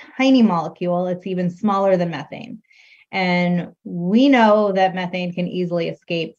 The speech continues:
from infrastructure, and hydrogen has similar infrastructure. Um, and where we are now with hydrogen and our understanding of how much leaks into the atmosphere is where we were ten years ago with methane.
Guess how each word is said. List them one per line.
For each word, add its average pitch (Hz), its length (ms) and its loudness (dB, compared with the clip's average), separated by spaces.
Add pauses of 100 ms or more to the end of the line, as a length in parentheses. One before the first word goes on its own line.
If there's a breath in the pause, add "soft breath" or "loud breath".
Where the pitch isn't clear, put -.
from 165 480 -6
infrastructure, 175 800 -8
and 175 220 -6
hydrogen 185 500 -2
has 175 220 -4
similar 185 360 -2
infrastructure. - 880 -12 (440 soft breath)
Um, 175 340 -6
and 185 240 -4
where 214 240 4
we 220 140 4
are 190 180 4
now 208 300 2
with 196 180 -2
hydrogen 175 540 -4
and 180 100 -6
our 175 100 -4
understanding 175 600 -6
of 170 100 -8
how 180 140 -8
much 175 240 -6
leaks 175 340 -6
into 170 200 -6
the 185 100 -4
atmosphere 208 580 -2
is 180 200 -4
where 208 240 0
we 247 140 0
were 277 340 0
ten 180 260 -4
years 175 300 -4
ago 175 300 0
with 175 240 -4
methane. 196 600 -6